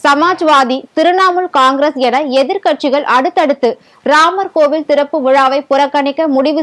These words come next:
செய்து பாஜகவிற்கு எதிர்ப்பு தெரிவித்து வருகின்றன. இந்நிலையில் கட்டி முடிக்கப்படாத ராமர் கோவிலை தேர்தல் லாபத்திற்காக முன்கூட்டியே திறப்பதாக கூறி பல சங்கராச்சாரியார்களுக்கும் ராமர் கோவில் திறப்பு விழா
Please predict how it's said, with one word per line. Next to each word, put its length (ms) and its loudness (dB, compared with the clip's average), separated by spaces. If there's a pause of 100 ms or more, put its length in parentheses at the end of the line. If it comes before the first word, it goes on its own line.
செய்து 260 0 (360)
பாஜகவிற்கு 840 0 (120)
எதிர்ப்பு 360 -4
தெரிவித்து 420 -2
வருகின்றன. 480 -2 (580)
இந்நிலையில் 520 0
கட்டி 240 -2 (100)
முடிக்கப்படாத 800 0
ராமர் 420 0
கோவிலை 320 0 (140)
தேர்தல் 480 2
லாபத்திற்காக 800 0 (100)
முன்கூட்டியே 560 -2 (100)
திறப்பதாக 680 0
கூறி 260 0 (420)
பல 220 2 (100)
சங்கராச்சாரியார்களுக்கும் 1300 0 (100)
ராமர் 440 0
கோவில் 340 0
திறப்பு 360 -2
விழா 200 2